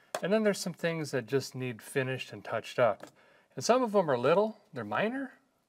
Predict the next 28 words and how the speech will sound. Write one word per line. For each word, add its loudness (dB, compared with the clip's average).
but -6
they 0
just 0
got 4
right 4
under 0
my -2
left 0
hoof. -6
Like 2
pedal 10
pads, 0
they're 0
missing. -2
I -2
picked -6
some -2
up, -2
I'm -6
gonna -6
put -4
them 2
on 0
quick. 0
I've -2
gotta 6
reinstall 6
the -2